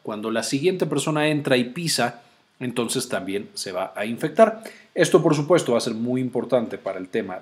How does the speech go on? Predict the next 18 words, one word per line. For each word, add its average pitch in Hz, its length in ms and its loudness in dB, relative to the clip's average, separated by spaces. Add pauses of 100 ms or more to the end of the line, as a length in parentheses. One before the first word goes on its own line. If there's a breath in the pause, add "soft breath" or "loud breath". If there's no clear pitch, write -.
de 107 100 -4
la 107 220 2
prevención 143 680 4 (280 loud breath)
y 135 140 2
para 127 280 6
poder 113 180 -2
nosotros 117 480 -6
lograr 110 520 0 (100)
cortar 107 480 0
esa 110 240 -2
cadena 101 380 -6
de 90 80 -8
transmisión 104 600 -8
de 90 60 -16
una 92 200 -14
persona 95 420 -12 (100)
a - 140 -6
otra. - 340 -12